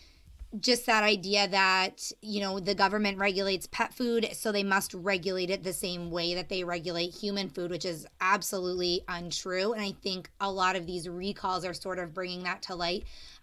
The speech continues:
Um, are the recalls and the regu-, uh, sorry, the recalls. <laughs> I mean, are the regulations for, um, organic, healthier ingredients, natural ingredients,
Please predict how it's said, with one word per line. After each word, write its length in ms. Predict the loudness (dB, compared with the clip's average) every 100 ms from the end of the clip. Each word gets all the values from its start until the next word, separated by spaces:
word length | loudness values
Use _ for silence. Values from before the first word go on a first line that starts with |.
| -2
Um, 320 | 0 0 -2
are 160 | 0 2
the 140 | 2
recalls 800 | 2 0 0 2 4 4 4 0
and 160 | 0 0
the 60 |
regu-, 360 | 0 0 0 0 4
uh, 160 | 2
sorry, 280 | 2 0 0
the 120 | 0
recalls. 400 | -2 -2 -4 -8 -12 -20 -18
<laughs> 260 | -18 -6
I 80 | -2
mean, 140 | 0
are 120 | 0 0
the 120 | 2
regulations 880 | 2 2 2 2 0 -2 -4 -6 -6
for, 440 | -4 0 2 2 0 -6 -20 -4
um, 600 | -2 0 -2 -4 -8 -10 -14 -14 -16 _
organic, 720 | 2 2 2 -2 0 0 0
healthier 480 | 0 0 2 2 2
ingredients, 680 | 2 0 -4 0 0 -2 -2
natural 420 | 0 2 2 0
ingredients, 420 | -2 0 -2 -2